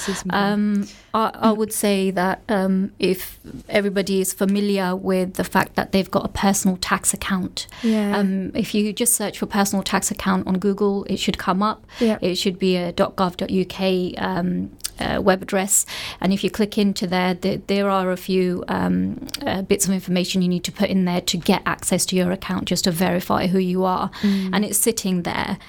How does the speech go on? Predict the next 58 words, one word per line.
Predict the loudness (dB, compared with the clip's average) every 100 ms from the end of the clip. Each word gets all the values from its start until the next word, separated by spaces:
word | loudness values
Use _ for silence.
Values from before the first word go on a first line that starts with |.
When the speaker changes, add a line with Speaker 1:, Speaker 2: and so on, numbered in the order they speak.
| -6
Speaker 2:
anyway. | 2 2 2 0 0
It's | 0 0
set | 0 0 2
up | 2
Speaker 1:
Mm. | 0
Speaker 2:
for | 0
everybody, | 2 0 0 0 0 0
Speaker 1:
So | 2
this | 0 -2
is | -2
Speaker 2:
but |
Speaker 1:
just | 0
in | 2
Speaker 2:
many | 2
Speaker 1:
the | 2
cloud | 2 2 2
Speaker 2:
people | 2
don't | 2
Speaker 1:
somewhere. | 2 0 2
Speaker 2:
know. | 2
Speaker 1:
Yeah. | 2 2 0 -2 -4 -8
Speaker 2:
<laughs> | -4
Many | 0
Speaker 1:
I | 2
know, | 2
Speaker 2:
people | 0
don't | 0 0
Speaker 1:
I |
Speaker 2:
know | 0
Speaker 1:
didn't | 0
Speaker 2:
it's | 0
Speaker 1:
know |
Speaker 2:
there. | 2 2 2
Speaker 1:
either, | 0 0 0
yeah. | 2 2 2
Speaker 2:
Yeah, | 2 2
so | 2
you | 2 0
should | 0 0
be | 0
able | -2 -2
to | -2
get | -2 0
your | 0
pension | 0 0 -2 0 -2 0 0 0
information. | -2 0 0 0 0 0
So | 0
if | 0
you | -2
go | 0 2
into | 0 -2
the | -4
pension | -2 0 0 2
Speaker 1:
Yeah. | 0 -2
Speaker 2:
bit, |
it | -4 2
will | 2
show | 2 0 0 2 0